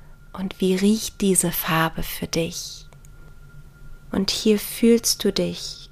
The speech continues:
ganz entspannt und vollkommen in deiner Ruhe und in deiner Kraft.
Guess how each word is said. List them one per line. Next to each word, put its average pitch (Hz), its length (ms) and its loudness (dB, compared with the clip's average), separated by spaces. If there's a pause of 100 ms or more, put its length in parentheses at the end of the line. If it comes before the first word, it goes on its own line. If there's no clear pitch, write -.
ganz 247 260 0
entspannt 196 1080 4 (180)
und 233 160 -2
vollkommen 202 1000 0
in 220 320 -2
deiner 208 440 2
Ruhe 202 520 2
und 202 220 0
in 190 200 0
deiner 180 360 0
Kraft. - 800 -8